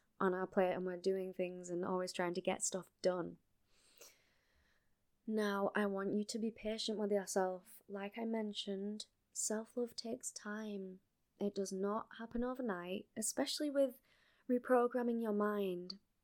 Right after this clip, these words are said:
Because if you have thought or felt a certain way your whole life, you can't expect that to change overnight. And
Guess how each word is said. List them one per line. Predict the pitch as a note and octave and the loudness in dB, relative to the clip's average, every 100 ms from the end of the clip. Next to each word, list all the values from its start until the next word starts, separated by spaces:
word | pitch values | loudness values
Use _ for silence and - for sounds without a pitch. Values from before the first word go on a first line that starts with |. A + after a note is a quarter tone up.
| - | 2
Because | C4+ C4+ B3 | 4 6 4
if | A#3+ - | 4 2
you | C#4 C4 | -2 0
have | A#3+ - | -2 0
thought | G3 F#3 G3 - | 2 4 2 2
or | G3+ | 0
felt | F#3 - F3+ - | 0 2 4 4
a | G3+ | 2
certain | - G3+ G3 F#3+ | 2 2 4 2
way | F3+ F3 F#3+ G#3+ B3+ | -2 -4 -2 -4 -2
your | G#3+ F3+ F#3 - | 2 2 2 -4
whole | G3+ A3 B3 C4+ - | 0 2 2 2 -4
life, | G#3+ F#3+ G3+ B3 - _ _ _ _ _ _ _ _ | -6 -4 -2 -4 -4 _ _ _ _ _ _ _ _
you | - | -4
can't | C4 - D#4 D4+ | -4 -2 0 0
expect | C#4 - F#3+ | 0 2 2
that | F#3 F3+ | 2 -4
to | - | -4
change | - F#3 F3+ F3 F3+ - | -2 -2 -2 -6 -8 0
overnight. | F#3+ F#3 F3+ F3 G#3 B3+ _ _ _ _ _ _ _ _ _ _ _ _ _ _ _ - - _ - | 2 2 -4 -2 -2 -2 _ _ _ _ _ _ _ _ _ _ _ _ _ _ _ -20 -20 _ -2
And | A#3+ A#3+ A#3 | -2 0 -4